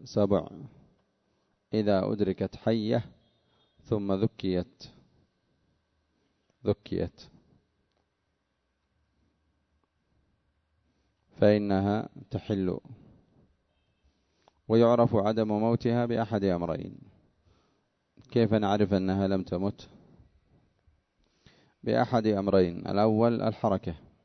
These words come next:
فمتى تحركت بعد ذكاتها بحركة قليلة أو كثيرة،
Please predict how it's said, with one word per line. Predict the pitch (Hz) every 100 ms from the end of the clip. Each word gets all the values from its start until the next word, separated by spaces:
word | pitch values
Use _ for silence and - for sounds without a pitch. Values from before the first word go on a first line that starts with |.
| _ _ _ _ - _ _
فمتى | 104 107 113 107
تحركت | - - 113 104 - 90 -
بعد | 95 95 92 92 -
ذكاتها | 90 95 104 101 98 95
بحركة | 90 90 - 104 95 98 92 87
قليلة | - 92 98 85 87 - _ _ _ _ _ _ -
أو | 101
كثيرة، | - 95 104 90 87